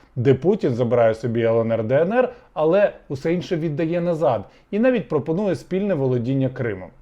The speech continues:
Зізнаюся, якщо обирати, в що вірити, в реальність цього плану чи цілющі властивості пірамідок, які лікують онкологію,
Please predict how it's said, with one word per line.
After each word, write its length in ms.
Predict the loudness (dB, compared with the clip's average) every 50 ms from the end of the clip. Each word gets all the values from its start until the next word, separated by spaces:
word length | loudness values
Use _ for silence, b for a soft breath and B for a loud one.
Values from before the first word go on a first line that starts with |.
| b b b b b b b
Зізнаюся, 580 | 0 0 2 2 2 0 0 0 -2 0 0 0
якщо 380 | 0 0 0 -2 0 2 2 2
обирати, 800 | 2 0 0 2 2 4 4 6 6 4 4 0 -6 -6 -8 -10 -12
в 40 | -12
що 240 | -6 -2 0 0
вірити, 480 | 0 2 2 2 2 2 0 -2 -6 -8
в 80 | -6 -2
реальність 540 | 2 2 4 4 4 2 0 -2 -6 -6
цього 200 | -6 -6 -6 -6
плану 440 | -4 0 2 4 4 2 2 -2 -6 B B B B B B
чи 300 | -2 0 2 2 2 0
цілющі 540 | -2 -4 -2 0 2 0 0 0 -2 -6 -2
властивості 600 | 0 0 -2 0 0 0 0 0 -2 -4 -6 -6
пірамідок, 600 | -4 -2 0 0 0 0 -2 -2 -2 -4 -6 b b b b b
які 240 | b -2 0 0 0
лікують 600 | 0 0 -2 -2 -2 0 2 2 2 0 0 -4
онкологію, 640 | -6 -8 -6 -4 0 0 2 2 2 0 -2 -4